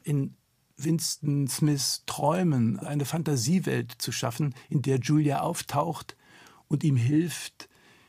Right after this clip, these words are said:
diese wahnsinnige Tortur, diese Kraft und Folter zu überstehen, um dann am Ende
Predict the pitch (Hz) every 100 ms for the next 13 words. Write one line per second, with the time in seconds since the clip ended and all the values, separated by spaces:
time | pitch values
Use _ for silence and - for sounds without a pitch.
0 | _ _ 131 131 127 117 160 175 160 147
1 | 127 120 123 117 - 147 147 131 117 117
2 | - 127 127 - 131 113 - 127 131 131
3 | 120 135 123 117 - - 120 123 147 131
4 | - - - _ 175 165 151 147 - 135
5 | 123 151 156 139